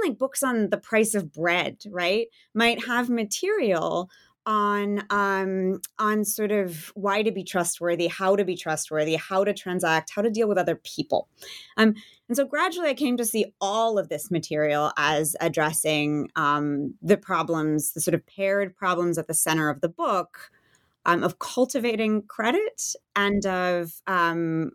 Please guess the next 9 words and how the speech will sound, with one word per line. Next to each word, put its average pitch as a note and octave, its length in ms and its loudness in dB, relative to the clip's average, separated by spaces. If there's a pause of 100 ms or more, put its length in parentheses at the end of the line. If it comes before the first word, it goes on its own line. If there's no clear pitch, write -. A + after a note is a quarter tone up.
extending F3+ 1000 0 (100)
credit, - 640 -2 (140)
um, D#3+ 480 0 (320)
in G3+ 140 4
transacting, F#3+ 1000 0
um, E3+ 240 4
in F3 280 2
what, E3 380 2 (160)
um, D#3+ 580 2